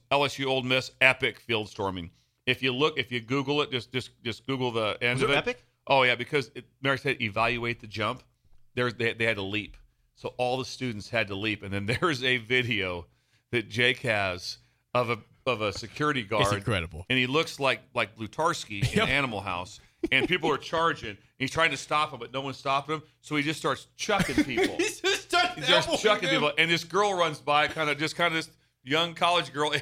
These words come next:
Speaker 1: he just chucks her.
Speaker 3: Forearm shiver.
Speaker 1: Forearm
Speaker 3: Knocks her
Speaker 1: shivers.
Speaker 3: down
Speaker 1: Knocks
Speaker 3: in
Speaker 1: her
Speaker 3: the
Speaker 1: down.
Speaker 3: end zone.
Speaker 1: Knocks her down.
Speaker 3: It's incredible.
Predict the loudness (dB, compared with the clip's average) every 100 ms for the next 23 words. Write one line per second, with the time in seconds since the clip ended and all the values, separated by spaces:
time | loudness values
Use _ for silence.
0 | 2 2 2 -2 0 2 2 0 2 4
1 | 6 4 2 0 0 0 2 6 8 6
2 | 4 4 4 4 4 2 0 -4 -10 2
3 | 4 6 4 4 6 6 2 -2 -4 -4
4 | _ _ 0 2 2 0 -2 0 -2 -2
5 | -4 -4 2 6